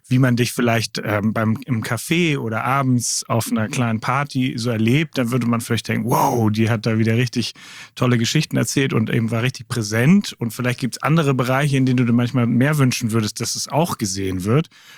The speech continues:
von denen man aber vielleicht entweder noch gar nichts preisgibt, noch nicht weiß, dass man eigentlich darüber überhaupt schon was preisgeben dürfte, sich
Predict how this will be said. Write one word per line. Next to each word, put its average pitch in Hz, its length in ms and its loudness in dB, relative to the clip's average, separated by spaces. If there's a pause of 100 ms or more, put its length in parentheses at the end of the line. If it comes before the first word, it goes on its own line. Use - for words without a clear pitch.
von 113 240 0
denen 120 200 2
man 120 160 2
aber 120 200 0
vielleicht 120 340 -2
entweder 123 360 2
noch 113 180 -2
gar 107 160 -2
nichts 101 200 -6
preisgibt, 139 680 -2
noch 117 140 0
nicht 113 260 -2
weiß, 104 360 0
dass 143 180 0
man 139 140 0
eigentlich 143 300 0
darüber 139 360 2
überhaupt 135 300 0
schon 135 100 -2
was 135 120 -2
preisgeben 131 580 0
dürfte, 139 340 0
sich 110 160 -2